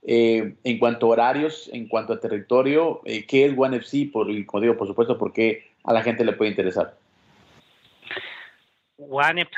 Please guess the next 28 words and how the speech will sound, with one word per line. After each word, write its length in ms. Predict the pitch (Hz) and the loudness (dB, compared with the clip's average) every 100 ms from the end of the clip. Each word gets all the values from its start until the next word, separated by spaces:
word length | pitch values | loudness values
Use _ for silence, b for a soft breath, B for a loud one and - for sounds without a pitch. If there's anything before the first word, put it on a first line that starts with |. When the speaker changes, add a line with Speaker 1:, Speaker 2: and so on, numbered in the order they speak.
| - | -10
Speaker 2:
C, 120 | 190 | -8
por 140 | 175 | -6
ejemplo, 1080 | 165 143 175 _ 170 170 170 170 165 170 147 | -6 -6 -8 _ -2 2 2 2 0 -2 -4
es 220 | - 156 - | -6 -6 -4
una 380 | 160 160 147 143 | -2 2 2 2
organización 640 | 139 139 131 127 - 151 | 0 -6 -8 -12 -8 -8
asiática 720 | - 202 202 147 143 165 - _ | -4 -4 -4 -4 -2 -2 -4 _
que 840 | - 127 127 120 117 117 113 113 107 b b b b _ | -12 -6 -6 -4 -6 -4 -4 -4 -8 b b b b _
sin 200 | 156 147 | -8 -6
duda 200 | 165 185 | -2 -2
se 120 | - | -2
podría 300 | 170 156 165 | -4 -2 2
decir 380 | 180 160 185 180 | 0 -2 -8 -12
que 140 | - 170 | -8 -8
es 80 | |
como 260 | - 170 165 | -6 -6 -4
lo 180 | 151 143 | -2 -2
más 260 | 139 160 | 0 0
masivo 440 | 175 170 - 170 165 | -2 -8 -6 -8 -4
que 100 | 165 | -2
hay 180 | 170 165 | 0 -2
en, 580 | 147 139 131 120 117 - b b b b _ | -4 -8 -8 -8 -10 -14 b b b b _
en 280 | - 127 123 | -14 -10 -2
Asia. 420 | 190 190 123 104 - _ _ _ b b b _ | -2 -2 -12 -12 -14 _ _ _ b b b _
Logró 340 | 123 127 135 143 | -8 -4 -2 -2
tomar 260 | 147 147 | -2 -2
el 100 | 151 | -2
espacio 420 | 139 - 151 156 | -4 -6 -6 -6